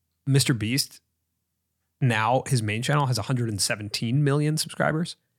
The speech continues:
Like, the pace at which he's growing is so shocking. It, it's insane. And at a hundred million, he did not cross PewDiePie.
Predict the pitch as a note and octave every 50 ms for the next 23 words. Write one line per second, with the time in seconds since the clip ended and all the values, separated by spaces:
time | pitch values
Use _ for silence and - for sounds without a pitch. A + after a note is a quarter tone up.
0 | _ _ _ - - D#3 D3 - - - _ _ - D3+ C#3 - - - G3 C4
1 | - - - - C3 C#3+ - - C#3 A#2+ - A2+ - A#2+ G#2+ G#2+ A2+ C3 D3+ E3
2 | D#3+ - - C3+ A2 - - - - C3 C3+ C3 - - - - A#2+ G#2 - -
3 | E3+ G3 A#3 A#3+ _ _ _ _ _ - D3+ - - D3 C#3+ C#3 - - B2+ A2
4 | - D#3 A#2+ F#2+ F2+ - - _ _ - - E3 E3+ F#3 F#3 - - A#3+ B3 A3
5 | E3+ C#3+ D3+ D#3+ C3+ A#2+ A2+ G#2+ A2 D3 C#3 C3 A#2 C3 B2 G#2 - - G#2 F#2
6 | - - - - G#2+ G2 - - - - -